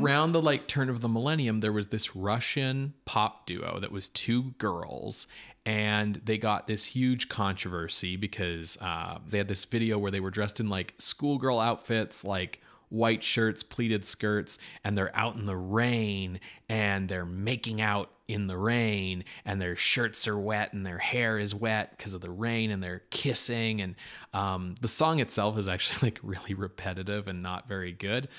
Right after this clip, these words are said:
at least in my opinion. Sorry if you're a big Tattoo fan. But the thing was, their record company and their promotional machine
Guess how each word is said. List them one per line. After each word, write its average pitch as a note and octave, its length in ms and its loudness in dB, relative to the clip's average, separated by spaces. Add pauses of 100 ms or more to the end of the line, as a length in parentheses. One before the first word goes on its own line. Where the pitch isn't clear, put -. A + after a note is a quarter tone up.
(280)
at C3+ 60 2
least D#3 260 2
in A2+ 120 0
my G2+ 180 2
opinion. C#3 640 2
Sorry F#2+ 380 0
if - 160 -6
you're F#2+ 80 -2
a F2+ 40 -2
big F2 220 -6
Tattoo D3+ 560 0
fan. C3+ 460 0 (340)
But C#3 100 2
the C#3 80 2
thing C4+ 360 0
was, G2+ 580 0 (400)
their B2 260 4
record C#3 540 2
company D#3 580 -2
and A#2 160 0
their G#2 140 0
promotional A#2 1200 0 (220)
machine G2+ 880 0